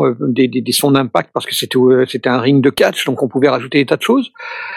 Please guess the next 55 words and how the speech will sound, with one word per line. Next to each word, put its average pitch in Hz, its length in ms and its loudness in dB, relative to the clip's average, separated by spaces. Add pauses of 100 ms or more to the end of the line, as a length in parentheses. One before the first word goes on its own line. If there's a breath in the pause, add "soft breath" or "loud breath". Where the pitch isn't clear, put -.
(640 loud breath)
Et 226 100 4
puis - 140 0
il - 20 6
y 214 40 8
avait 196 100 6
aussi 202 260 2
énormément 208 480 4
de - 80 -6
satisfaction 175 500 0
de 233 60 2
se - 80 4
dire, 214 260 2
bah 165 240 2
voilà, 214 300 4
j'ai 160 100 2
un 175 80 2
truc 262 300 0
qui, 170 420 4 (220 loud breath)
qui 180 160 2
rend 180 180 4
bien, 180 440 4
euh, 147 420 4
je 131 120 -4
l'ai, 139 220 4
je 131 140 0
l'ai 143 140 6
écouté, 160 840 2
euh, 127 400 4
évidemment, 139 600 2
euh, - 60 2
à 131 120 0
chaud, 180 340 4
puis, 127 220 -2
euh, 127 160 2
puis 135 160 0
envoyé 131 480 4
à, 117 260 -4 (480 loud breath)
à 127 100 4
Walter, 208 600 4
et 139 140 4
là 151 240 4
le 139 140 2
truc 170 240 0
a 143 40 6
été 127 200 -2
publié 143 400 2
hier, 165 360 4
je 139 120 -2
l'ai 151 80 6
réécouté, 156 760 4
euh, 131 80 2
en 127 160 0
écoutant 139 300 -2
l'émission 127 480 2
elle-même, 226 360 4